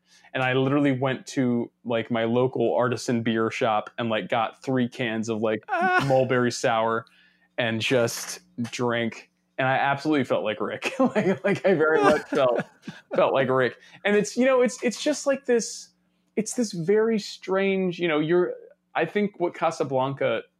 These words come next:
Speaker 1: definitely ca-, captures for that character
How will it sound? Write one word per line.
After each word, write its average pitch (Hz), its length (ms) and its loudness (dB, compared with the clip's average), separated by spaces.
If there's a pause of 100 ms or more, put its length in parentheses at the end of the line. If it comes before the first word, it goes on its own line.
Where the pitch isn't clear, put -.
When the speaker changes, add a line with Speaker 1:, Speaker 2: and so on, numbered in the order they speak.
(140)
Speaker 1:
definitely 135 340 -2
ca-, - 240 -8 (140)
captures 120 540 -4
for - 160 -6
that 110 180 -2
character - 600 -4